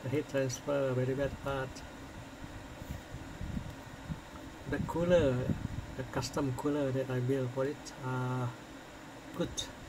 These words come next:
They are really big compared to the G-Erec. I need to modify furthermore this, uh,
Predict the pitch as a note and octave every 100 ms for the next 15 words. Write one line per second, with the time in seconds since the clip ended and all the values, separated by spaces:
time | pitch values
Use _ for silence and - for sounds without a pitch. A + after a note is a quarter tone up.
0 | - C3 B2+ C3 C#3+ D3+ D#3 - - -
1 | - - - - - - - - B2+ C3+
2 | C3+ B2+ B2+ B2+ B2 B2 B2 - - -
3 | - - - - - - - - - -
4 | C#3 C3 C3+ C3+ C3 - - - - -
5 | - - - - C3+ B2+ C3+ - B2+ B2+
6 | B2+ C3+ C3 - C3 C3 B2+ C3 A#2+ A#2+
7 | - - B2+ B2 - - - - - -
8 | - - - - - - - - - -